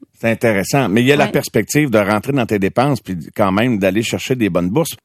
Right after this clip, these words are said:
Speaker 1: C'est, c'est quelque chose, mais c'est une pression épouvantable en même temps.
Speaker 2: Ouais, puis, euh, c'est vraiment, euh, de réussir à mettre ça de côté. Puis je pense que c'est un des, des plus grands défis quand les golfeurs passent de amateur à professionnel,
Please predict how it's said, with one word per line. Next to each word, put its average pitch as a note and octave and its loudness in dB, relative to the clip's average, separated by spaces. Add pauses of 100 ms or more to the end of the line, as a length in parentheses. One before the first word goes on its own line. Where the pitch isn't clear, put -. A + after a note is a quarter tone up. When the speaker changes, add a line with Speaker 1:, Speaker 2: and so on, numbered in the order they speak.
(220)
Speaker 1:
C'est, - -8
c'est - -6
quelque - -6
chose, C#3+ 2
mais G2 -2
c'est A2 -6
une G#2+ -4
pression G#2 0
épouvantable C#3+ 0
en A#2 4
même G2+ -2
temps. G#3+ -2 (180)
Speaker 2:
Ouais, C#4 0
puis, C4 -4
euh, A#3+ 0 (100)
c'est C4+ -4
vraiment, C4 -2
euh, B3+ -2 (580)
de A3+ -6
réussir A#3 -4
à A#3+ -2
mettre A3 -6
ça A3 -6
de G#3 -12
côté. G#3 -10 (200)
Puis G#3+ -6
je - -12
pense B3 -2
que - -8
c'est A#3+ -6
un A#3+ -2
des, A3+ -2
des G3 -4
plus A#3+ -8
grands B3 -2
défis A#3+ -2
quand A3+ -2
les A3 -4
golfeurs G#3 0
passent A3+ 0
de G#3+ 0
amateur G#3+ -2
à A#3 -2
professionnel, G#3 -6